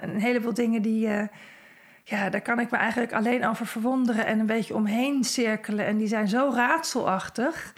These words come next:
En dat raadselachtige, dat wil ik helemaal niet proberen, eh, weg te werken of behapbaar te maken of zo. Dus ik, er moet gewoon altijd ruimte zijn of gekte of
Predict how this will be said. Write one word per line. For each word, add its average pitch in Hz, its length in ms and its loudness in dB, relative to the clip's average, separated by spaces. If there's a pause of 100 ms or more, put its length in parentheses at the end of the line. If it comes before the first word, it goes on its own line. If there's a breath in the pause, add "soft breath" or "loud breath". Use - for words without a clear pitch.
(420 loud breath)
En 220 120 2
dat 220 160 0
raadselachtige, 247 800 0
dat 220 160 0
wil 240 140 2
ik 240 140 0
helemaal 220 420 2
niet 220 360 0
proberen, 220 800 0 (720)
eh, 208 240 0 (100)
weg 226 240 0
te 214 140 -4
werken 190 440 0
of 175 120 -10
behapbaar 185 540 -2
te 170 120 -8
maken 170 400 -4
of 190 100 -12
zo. 175 300 -4
Dus 196 220 -6
ik, 190 200 -6
er 214 100 0
moet 254 240 0
gewoon 208 240 -4
altijd 226 320 -2
ruimte 226 360 0
zijn 202 260 -2
of 185 100 -4
gekte - 560 -6
of 190 220 -10